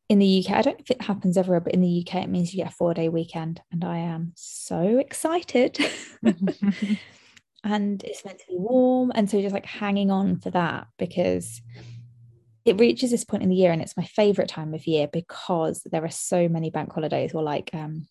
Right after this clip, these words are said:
Speaker 1: what are they called elsewhere? Like, public holidays.
Speaker 2: Mm-hmm.
Speaker 1: So I just feel like it's that exciting time of year where it feels like summer's on its way and you can relax and have fun and all that sort of thing. So I'm feeling great. But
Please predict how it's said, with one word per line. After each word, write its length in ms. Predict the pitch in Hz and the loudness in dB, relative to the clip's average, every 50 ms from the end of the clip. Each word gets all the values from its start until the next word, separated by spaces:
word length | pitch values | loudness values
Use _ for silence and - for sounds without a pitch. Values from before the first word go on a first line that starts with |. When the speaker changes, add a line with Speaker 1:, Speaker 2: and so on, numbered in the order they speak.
| _ _ - | _ _ -4
Speaker 1:
what 120 | 214 - | -4 0
are 40 | - | 2
they 120 | 294 311 294 | 2 2 2
called 220 | - 254 240 233 | 4 4 4 4
elsewhere? 280 | 208 196 - - 175 165 | 2 0 0 -2 -2 -2
Like, 100 | - - | -2 -2
public 300 | - 185 - 170 165 - | -2 0 0 0 0 0
holidays. 500 | 175 160 156 - 151 - 170 175 - - _ _ - - _ _ _ _ _ - | -2 -2 -2 -2 -2 -4 -4 -6 -8 -12 _ _ -20 -20 _ _ _ _ _ 0
Speaker 2:
Mm-hmm. 240 | 196 185 180 151 160 160 | 0 0 0 -2 -6 -4
Speaker 1:
So 520 | - - 220 202 190 190 190 190 190 185 - _ _ _ _ _ - | 2 4 6 6 8 6 6 4 2 0 -4 _ _ _ _ _ -10
I 40 | 220 | -10
just 220 | 214 196 - - | -10 -10 -10 -6
feel 80 | - 269 | -2 -2
like 140 | 269 254 - | -2 0 -2
it's 140 | 262 - - | -4 -2 -2
that 160 | - 220 - | 0 0 0
exciting 520 | - - - - 233 220 202 - 226 214 | -2 -2 -2 -2 -2 -2 -2 -2 -4 -4
time 300 | 202 - 214 208 202 202 | -4 -2 -2 0 0 0
of 140 | 208 190 180 | 0 0 2
year 400 | 202 202 202 208 208 202 196 185 | 2 4 6 6 6 6 6 6
where 160 | 185 180 175 | 6 4 2
it 80 | - - | 0 -2
feels 180 | - 196 185 | -2 -2 0
like 180 | 185 180 180 - | 0 -2 -4 -4
summer's 440 | - - 254 247 247 254 247 233 254 | -2 2 2 4 4 4 2 2 0
on 100 | 240 247 | 0 0
its 160 | 269 - - | -2 -2 0
way 540 | 220 220 226 233 233 233 233 233 233 220 196 | 2 2 4 4 4 2 2 0 0 0 0
and 180 | 185 185 185 | 0 -2 -2
you 60 | 196 196 | -4 -8
can 180 | 185 - 175 | -8 -4 -2
relax 560 | 165 170 175 208 233 240 - - - 226 - | 0 2 2 2 0 -2 -2 -6 -10 -4 0
and 100 | - 196 | 2 2
have 140 | 175 175 175 | 2 2 -2
fun 540 | - - - 220 208 208 214 214 220 208 208 | -2 -2 0 0 2 2 2 2 2 4 4
and 180 | 196 190 185 190 | 4 4 4 4
all 160 | 190 185 180 | 4 2 2
that 160 | - - - | 0 -2 -6
sort 180 | - - - - | -10 -12 -12 -10
of 60 | - | -8
thing. 240 | - - - - 175 | -10 -10 -8 -10 -8
So 160 | - - 175 | -6 -4 -4
I'm 80 | 185 | -4
feeling 300 | 185 - 202 190 190 175 | -4 -2 -2 0 0 0
great. 240 | 175 190 175 - - - | 0 -2 -2 -2 0 0
But 160 | - - - | 0 0 0